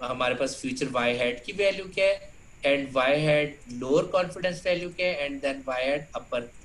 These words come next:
कॉन्फिडेंस क्या है। So, these are the main thing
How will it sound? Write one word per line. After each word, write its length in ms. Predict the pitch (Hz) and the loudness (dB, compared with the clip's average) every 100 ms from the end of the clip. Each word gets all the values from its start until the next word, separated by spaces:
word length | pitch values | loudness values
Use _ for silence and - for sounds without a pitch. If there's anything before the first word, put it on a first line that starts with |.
| - - - | -20 -10 -2
कॉन्फिडेंस 600 | 120 117 123 113 104 - | 0 -2 -6 -8 -8 -12
क्या 100 | 98 | -16
है। 60 | - - - | -18 -20 -14
So, 80 | - | -6
these 420 | 156 147 165 170 | -2 0 0 2
are 240 | 185 180 170 | 2 2 2
the 140 | 180 | 2
main 400 | 160 143 147 165 170 - - - - | 0 -2 -2 -2 -4 -14 -20 -12 -4
thing 160 | 160 | -2